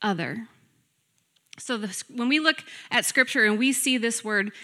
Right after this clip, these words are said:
philoxenos, what we see is that is, it is loving a stranger, showing brotherly love, conjuring up affection for another, seeing the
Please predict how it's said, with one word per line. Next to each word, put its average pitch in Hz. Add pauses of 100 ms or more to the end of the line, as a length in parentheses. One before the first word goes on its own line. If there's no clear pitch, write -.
(160)
philoxenos, 226 (560)
what 226
we 254
see 240 (260)
is 233
that 226
is, 214 (160)
it 240
is 226
loving 262
a 330
stranger, 190 (460)
showing 285
brotherly 247
love, 185
conjuring 330
up 254 (140)
affection 233 (300)
for 240
another, 208 (520)
seeing 320
the 247